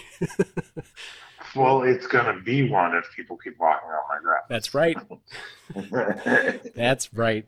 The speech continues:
Speaker 1: exactly. And yeah, normally I'm not like that, especially as of late too. You know, I haven't done a whole lot of seeding projects in general just because I have four kids and trying to keep them off the lawn is a nightmare. So as much as I can, you know, I try and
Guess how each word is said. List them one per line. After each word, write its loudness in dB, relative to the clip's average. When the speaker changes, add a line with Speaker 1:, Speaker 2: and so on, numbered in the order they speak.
Speaker 1:
exactly. -4
And 2
yeah, 4
normally 4
I'm 2
not 0
like -10
that, -10
especially 0
as 0
of -8
late -2
too. -4
You -4
know, -2
I 0
haven't -4
done 0
a -2
whole -6
lot -2
of -6
seeding -6
projects -8
in -6
general -2
just -16
because -12
I -6
have -10
four 0
kids 0
and -4
trying -4
to -4
keep -10
them -4
off -8
the -10
lawn -8
is -10
a -10
nightmare. -12
So -12
as -8
much -2
as -4
I -2
can, -6
you -8
know, -4
I -6
try -4
and -8